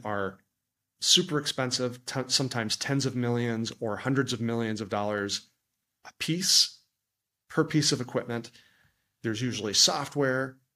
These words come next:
and services attached to them. Really, really high value pieces of equipment,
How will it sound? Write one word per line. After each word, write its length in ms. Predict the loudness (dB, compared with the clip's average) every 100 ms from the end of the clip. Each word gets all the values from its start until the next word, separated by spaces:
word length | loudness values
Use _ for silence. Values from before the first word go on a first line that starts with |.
| _
and 140 | -2 2
services 560 | 4 2 2 0 -2
attached 440 | -4 -4 -4 -6 -8
to 80 |
them. 380 | -6 -4 -6 -10 -18 _ _ _ _ _ _ -8
Really, 460 | 2 6 8 6
really 400 | 4 2 0 -2 -8
high 320 | -10 -2 0
value 380 | 2 0 0 -2
pieces 380 | -2 -2 -2 -6
of 80 | -12
equipment, 520 | -4 -4 -2 -6